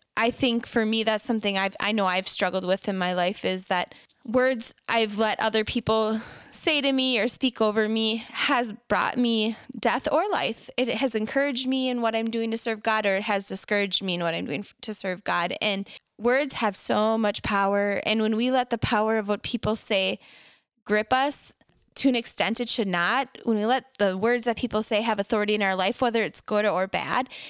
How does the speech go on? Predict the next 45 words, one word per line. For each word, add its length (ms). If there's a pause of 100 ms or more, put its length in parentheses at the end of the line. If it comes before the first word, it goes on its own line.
(140)
to 120
a 60
place 320
where 100
it 100
shouldn't, 600 (720)
then 380
we're 220
gonna 280
easily 520
let 360 (160)
it 160
take 280
us 160
out 120
of 60
ministry, 480
let 160
it 80
take 260
us 140
out 120
of 40
the 80
call 420
and 140
the 60
gifts 240
that 180
God 160
has 300
on 100
our 100
life. 360 (100)
And 260 (320)
when 240
God 280
is 200
using 440
you, 80
you're 260
always 380
gonna 180
have 800
people 600